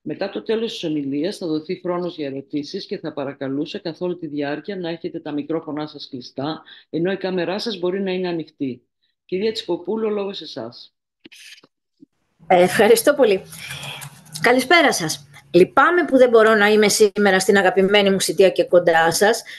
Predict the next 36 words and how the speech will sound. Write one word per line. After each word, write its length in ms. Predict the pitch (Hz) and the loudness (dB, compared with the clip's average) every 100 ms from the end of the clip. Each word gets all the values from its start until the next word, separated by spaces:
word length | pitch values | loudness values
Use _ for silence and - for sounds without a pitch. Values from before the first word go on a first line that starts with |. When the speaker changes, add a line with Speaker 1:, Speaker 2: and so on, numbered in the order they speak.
| - | -4
Speaker 2:
στην 160 | - 196 | 0 2
τόσο 440 | 233 - - 233 | 2 0 -2 -2
φιλόξενη 460 | 233 214 208 202 196 | 4 4 4 -2 -2
στέγη 300 | - 202 185 | 2 2 0
Βιτσέντζος 440 | 185 190 190 185 | 0 0 -2 -2
Κορνάρος, 560 | 185 175 190 226 269 - - _ | -2 0 0 0 0 -2 -16 _
εξαιτίας 520 | 226 226 202 247 240 | -4 -2 2 2 2
ενός 280 | 214 220 220 | 0 -6 -6
ορθοπαιδικού 500 | 208 190 196 196 202 | -6 -6 -6 -6 -6
προβλήματος. 720 | 196 175 180 170 156 156 156 _ _ _ | -4 -4 -4 -6 -8 -12 -16 _ _ _
Σίγουρα 380 | - 330 320 320 | -8 -4 0 0
θα 100 | 277 | 0
τα 140 | 254 240 | -4 -4
πούμε 160 | 269 | -6
από 140 | 240 233 | -4 -6
κοντά 260 | 214 208 | -4 -4
το 100 | 220 | -6
καλοκαίρι. 680 | - 185 175 185 165 156 - _ _ _ _ | -6 -8 -8 -8 -8 -10 -18 _ _ _ _
Οι 100 | 208 | -12
θερμές 400 | - 208 240 339 | -6 -4 -4 -6
ευχαριστίες 600 | 349 302 254 226 247 254 | -8 -6 -6 -6 -2 -2
μου 120 | 262 | -2
στη 140 | 269 220 | -10 -14
στέγη 480 | - 202 175 170 196 | -6 -4 -4 -6 -8
και 140 | 196 | -6
ιδιαίτερα 360 | 185 226 269 262 | -4 -6 -6 -8
στην 140 | 247 | -8
κυρία 240 | 190 214 | -6 -6
Λίκη 200 | 202 208 | -6 -12
Γαλανάκη, 680 | 226 202 185 190 202 202 185 - _ _ | -10 -8 -8 -8 -10 -10 -16 -16 _ _
η 120 | 196 | -8
οποία 260 | 185 254 | -4 -4
οργάνωσε 520 | 214 190 226 262 240 196 | -2 -4 -4 -6 -10 -14
τη 80 | |
σημερινή 420 | - 185 175 175 180 | -18 -12 -12 -12 -14
εκδήλωση, 580 | 170 156 170 208 285 | -14 -14 -12 -14 -16